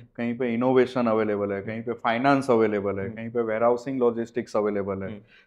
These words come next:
Speaker 1: So ये जितने भी डॉट्स है, अगर हम एक टेक पे कनेक्ट कर देते हैं, तो उसका जो एफिशिएंसी है,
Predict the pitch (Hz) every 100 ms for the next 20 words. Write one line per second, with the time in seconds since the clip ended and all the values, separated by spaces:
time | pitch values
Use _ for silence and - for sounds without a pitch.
0 | _ - 180 190 143 143 180 196 214 170
1 | 160 160 - 160 147 156 156 151 147 -
2 | 139 123 - - 147 143 139 - - 127
3 | 123 123 123 117 117 107 107 101 98 -
4 | _ _ - 135 127 - - 143 139 139
5 | 104 - 113 151 147 147 151 120 98 -